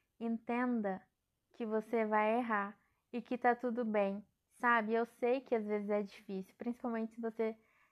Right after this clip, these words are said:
teve um histórico como o meu, assim, de se cobrar demais, de se exigir demais de você mesmo.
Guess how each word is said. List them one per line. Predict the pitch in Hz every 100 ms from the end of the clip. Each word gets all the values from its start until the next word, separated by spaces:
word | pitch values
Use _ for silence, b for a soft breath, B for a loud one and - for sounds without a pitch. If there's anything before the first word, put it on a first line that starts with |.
| _
teve | - 226 226
um | 233
histórico | 226 - - 214 214 214 226
como | - 208 202
o | 196
meu, | 196 202 240 208 196 _ _
assim, | 190 190 - 220 220 208 - _ B B B B B _ -
de | 196 202 196 190
se | -
cobrar | - 302 294 233 254 254
demais, | - 214 202 226 240 214
de | 208
se | -
exigir | 220 220 214 220 214 208 277 285
demais | 220 214 208 208 202
de | 196
você | 196 - 202
mesmo. | 190 196 214 208 196